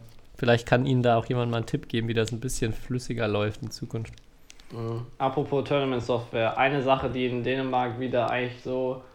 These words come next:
Speaker 2: unprofessionell für unsere Sportart ablief, war der Zeitplan. Also erster Turniertag beginnt um neun Uhr morgens und um zehn Uhr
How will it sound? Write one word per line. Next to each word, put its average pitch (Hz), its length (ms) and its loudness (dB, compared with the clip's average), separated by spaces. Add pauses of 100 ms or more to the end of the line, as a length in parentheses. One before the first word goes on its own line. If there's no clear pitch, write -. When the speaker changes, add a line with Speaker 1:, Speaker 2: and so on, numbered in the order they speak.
(380)
Speaker 2:
unprofessionell 135 840 -2
für 131 100 -6
unsere 123 220 0
Sportart 127 420 2
ablief, 120 480 -2
war 117 400 6
der 110 180 -2
Zeitplan. 107 640 0 (320)
Also 98 380 -4 (500)
erster 143 360 2
Turniertag 139 720 0
beginnt 139 280 -2
um 120 140 -2
neun 135 260 0
Uhr 131 120 -2
morgens 135 600 0 (500)
und 117 220 -4
um 120 160 -2
zehn 151 400 0
Uhr 135 480 2